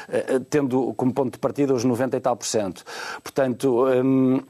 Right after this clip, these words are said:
mas sem dúvida que a eficácia da vacina vai diminuindo com o tempo. A questão das variantes, não é? Que eu acho que só quem tem uma bola de cristal é que consegue, de alguma forma, antever, eh, ou não,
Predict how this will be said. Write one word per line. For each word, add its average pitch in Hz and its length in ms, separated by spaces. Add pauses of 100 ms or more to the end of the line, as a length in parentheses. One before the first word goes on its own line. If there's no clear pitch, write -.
(100)
mas 139 440
sem 151 200
dúvida 135 320
que 131 140
a 127 340
eficácia 123 480
da 123 80
vacina 131 460
vai 127 180
diminuindo 123 520
com 135 140
o 117 40
tempo. 92 480 (420)
A 135 60
questão - 260
das 165 160
variantes, 151 520
não 135 120
é? 147 160
Que 139 200
eu 123 80
acho 123 160
que - 80
só 135 160
quem 131 180
tem 131 140
uma 131 120
bola 123 220
de 113 60
cristal 120 600 (460)
é 110 100
que - 140
consegue, 127 580
de 117 80
alguma 120 300
forma, 113 580 (140)
antever, 120 760
eh, 113 320
ou 127 120
não, 127 360